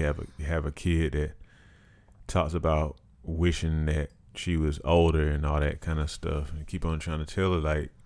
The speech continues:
you know, "No, no, you just slow down. You know, don't worry about all that."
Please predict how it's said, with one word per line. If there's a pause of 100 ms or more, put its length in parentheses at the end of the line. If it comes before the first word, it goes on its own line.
you
know,
"No,
no,
you
just (320)
slow
down. (1000)
You
know, (220)
don't
worry
about
all
that."